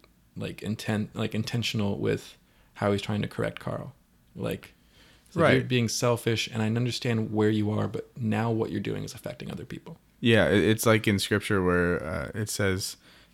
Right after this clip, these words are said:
Speaker 2: "If, uh, your brother sins against you, go to him in person.
Speaker 1: Right.
Speaker 2: And, uh, if he doesn't change, then go to him with two or three others, and then bring the community or the church. And if he doesn't listen, then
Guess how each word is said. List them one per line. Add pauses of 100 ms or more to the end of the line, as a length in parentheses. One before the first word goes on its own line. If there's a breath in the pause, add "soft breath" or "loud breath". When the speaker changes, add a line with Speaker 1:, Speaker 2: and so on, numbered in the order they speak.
Speaker 2:
"If,
uh,
your
brother
sins
against
you, (140)
go
to
him
in
person. (100)
Speaker 1:
Right.
Speaker 2:
And,
uh,
if
he
doesn't
change,
then
go
to
him
with
two
or
three
others,
and
then (720 loud breath)
bring
the
community
or
the
church. (680)
And
if
he
doesn't
listen,
then